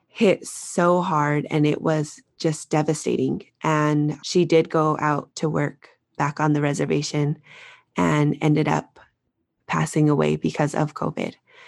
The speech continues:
And, um, to hear it was very difficult,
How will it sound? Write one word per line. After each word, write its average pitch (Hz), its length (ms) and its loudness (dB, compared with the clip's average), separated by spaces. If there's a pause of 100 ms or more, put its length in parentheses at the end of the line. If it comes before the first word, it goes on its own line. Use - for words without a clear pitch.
(480)
And, 151 440 2
um, 151 480 -4 (180)
to 165 120 0
hear 165 240 2
it 143 180 -2
was 151 260 -4
very 165 500 -4
difficult, - 540 -4